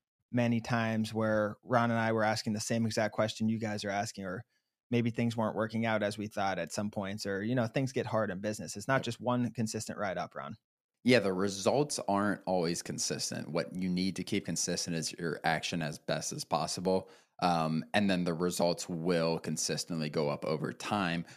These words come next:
Speaker 2: but you're gonna have those little pitfalls. You're gonna have months where you might lose money, whatever it is. And that, that's just the reality of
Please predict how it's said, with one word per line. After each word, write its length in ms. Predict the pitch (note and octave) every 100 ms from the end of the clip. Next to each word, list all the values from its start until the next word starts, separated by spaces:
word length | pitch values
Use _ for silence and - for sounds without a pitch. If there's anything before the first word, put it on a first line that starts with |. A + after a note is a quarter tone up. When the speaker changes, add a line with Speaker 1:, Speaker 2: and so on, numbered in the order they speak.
| -
Speaker 2:
but 180 | - D#2+
you're 120 | G2+
gonna 180 | A#2+ B2+
have 160 | B2+ G2+
those 240 | G2+ G2
little 220 | F#2 F#2
pitfalls. 560 | F2+ F#2+ - E2+ E2+ E2
You're 80 | F2+
gonna 180 | G2+ G#2
have 240 | G#2 F2+
months 400 | F2 F2 F2+ -
where 140 | F2
you 120 | E2+ E2
might 220 | E2 -
lose 340 | E2 E2 D#2
money, 360 | F2+ E2 D#2+ D#2+
whatever 500 | E2 - G2 F2+ E2+
it 140 | -
is. 380 | - F#2+ A2 A#2 - - _
And 120 | G2
that, 100 | G2+
that's 220 | - A#2+ -
just 160 | C#3
the 80 | A#2
reality 480 | G2 F2+ G#2 A2+ G#2
of 140 | F2+